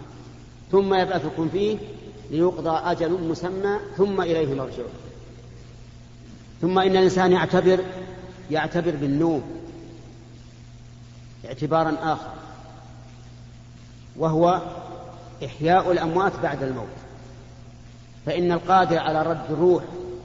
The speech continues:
حتى يصحو الإنسان ويستيقظ ويعمل عمل،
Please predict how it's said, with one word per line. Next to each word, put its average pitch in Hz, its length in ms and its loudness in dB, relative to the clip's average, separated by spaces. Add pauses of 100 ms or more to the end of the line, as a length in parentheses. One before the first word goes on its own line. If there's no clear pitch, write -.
(640)
حتى 165 380 -2
يصحو 160 320 0
الإنسان 151 500 0 (180)
ويستيقظ 147 680 0
ويعمل 165 400 0
عمل، 160 320 0